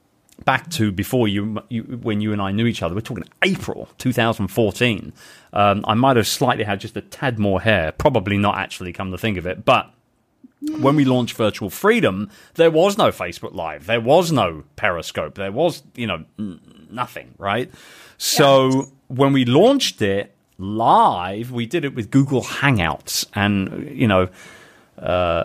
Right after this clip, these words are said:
Speaker 1: obviously it was a bit of a disaster, but we still had fun with it and everything. Um, and, uh, this time round, though, obviously we've got the, the ability to do Facebook Live and make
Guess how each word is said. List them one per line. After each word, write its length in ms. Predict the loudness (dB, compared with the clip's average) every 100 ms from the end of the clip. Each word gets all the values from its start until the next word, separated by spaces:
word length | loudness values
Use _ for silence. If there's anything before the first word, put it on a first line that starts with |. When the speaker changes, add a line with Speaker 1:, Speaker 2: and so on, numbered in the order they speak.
| 0
Speaker 1:
obviously 380 | -2 0 -2 -2
it 60 |
was 100 | -2
a 60 | 0
bit 120 | 0
of 80 | 0
a 60 |
disaster, 580 | -2 -2 0 -2 -2 -4
but 160 | -4 -2
we 80 | 0
still 220 | 2 4
had 200 | 4 2
fun 380 | -2 0 0 2
with 160 | 0
it 240 | 0 -4 -8 -6
and 140 | -2
everything. 680 | 0 -2 -6 -8 -8 -12 -16 -20 _
Um, 440 | -2 0 -2 -4 -8 -8
and, 560 | -6 -6 -6 -6 -8 -10 -14 -6
uh, 380 | -2 0 -2 -2
this 180 | -2 2
time 260 | 2 4
round, 300 | 4 2 2
though, 380 | 2 2 0 -2 -4
obviously 500 | -4 -4 -6 -6 -4
we've 180 | -2
got 200 | 0 0
the, 380 | 0 0 0 -2 -8 _ -20 -20 _ _
the 120 | 0 0
ability 480 | 4 4 4 0
to 100 | -2
do 140 | 0 -2
Facebook 460 | 0 0 0 -6
Live 480 | 0 2 2 -4 -10 -4
and 120 | 0
make 300 | 2 0 -2